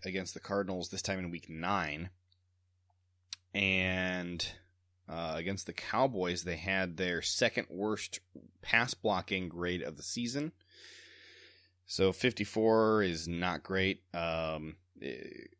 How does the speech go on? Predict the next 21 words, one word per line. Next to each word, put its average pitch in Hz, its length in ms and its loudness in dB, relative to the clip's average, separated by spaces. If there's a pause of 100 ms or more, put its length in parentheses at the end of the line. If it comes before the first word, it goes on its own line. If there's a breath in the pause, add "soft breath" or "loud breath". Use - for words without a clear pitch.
it 92 120 -2
also 87 600 0
went 87 220 -4
hand 92 220 0
in 82 80 -6
hand 90 260 -2
with 92 140 -4
a 82 100 0
poor 90 460 0
passing 90 500 -2
grade. 104 340 4 (1120)
Fifty-nine 107 520 2
point - 300 0
five, 107 560 4
that 95 260 4
is 87 240 -4
the 85 280 -4
second - 560 0
worst 92 380 -2
grade 92 360 0
since - 760 0